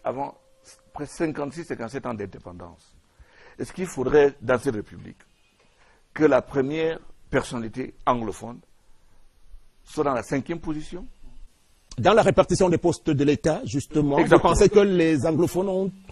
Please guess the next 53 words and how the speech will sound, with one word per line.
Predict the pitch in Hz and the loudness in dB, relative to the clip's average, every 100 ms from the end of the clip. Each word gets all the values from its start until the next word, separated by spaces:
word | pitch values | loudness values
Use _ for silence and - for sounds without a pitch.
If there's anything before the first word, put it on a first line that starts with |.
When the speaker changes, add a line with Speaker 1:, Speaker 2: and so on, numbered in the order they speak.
| - - - | -20 -20 -10
Speaker 2:
euh, | 123 | -2
de | 127 | 0
tout | 147 180 | 2 2
temps | - | 2
été | 175 | 6
Speaker 1:
Donc, | - | 6
je | - | 8
dis | |
Speaker 2:
marginalisés | 160 131 180 180 185 196 | 6 4 4 6 10 8
de, | 190 | 8
de, | 143 143 | 2 4
depuis, | 156 156 - | 4 2 2
Speaker 1:
je | 185 | 8
Speaker 2:
euh, | 156 | 8
Speaker 1:
dis | 143 | 10
Speaker 2:
le | 151 | 10
Speaker 1:
que, | 170 | 10
Speaker 2:
renouveau ? | 233 160 262 339 | 10 10 8 8
Speaker 1:
je | 190 | 6
dis | 220 | 6
qu'en | 233 196 | 4 4
soixante | 175 170 170 156 151 | 6 2 2 0 0
et | 135 | 0
un, | 131 165 190 _ | 0 -2 -6 _
Speaker 2:
Oui. | 135 139 175 _ _ _ - | -2 -2 -2 _ _ _ 0
Speaker 1:
on | 165 | 2
avait | 147 170 | 4 2
une | |
constitution | 143 139 120 147 127 | 0 -2 -2 -4 -2
où, | 143 151 - _ _ _ - - | -2 -4 -12 _ _ _ -16 2
quand | 185 | 6
il | 202 | 8
y | |
avait | 175 170 | 8 8
un | 175 | 4
président | - 147 139 160 151 - - - - - | 2 2 4 2 2 -6 -20 -20 -20 -6
anglophone, | 127 131 131 123 156 170 185 - - - - | -2 2 2 0 -2 -4 -8 -20 -20 -20 -8
il | 139 | 0
y | |
aurait | 139 139 | 2 2
un | |
président | 123 120 113 131 - - | 0 -6 -4 -4 -6 -14
francophone. | - 104 101 - 92 | -10 -10 -10 -12 -10
Speaker 2:
Votre | 107 160 - 180 | -2 0 4 4
père, | - - 269 | 4 6 8
Speaker 1:
Attends, | 349 | 10
Speaker 2:
quand | 285 | 8
Speaker 1:
je | - | 6
Speaker 2:
il | - | 6
Speaker 1:
dois | - 208 | 8 8
Speaker 2:
a | |
été | 185 185 | 8 6
vice-président, | 180 - 156 127 120 | 4 0 2 2 2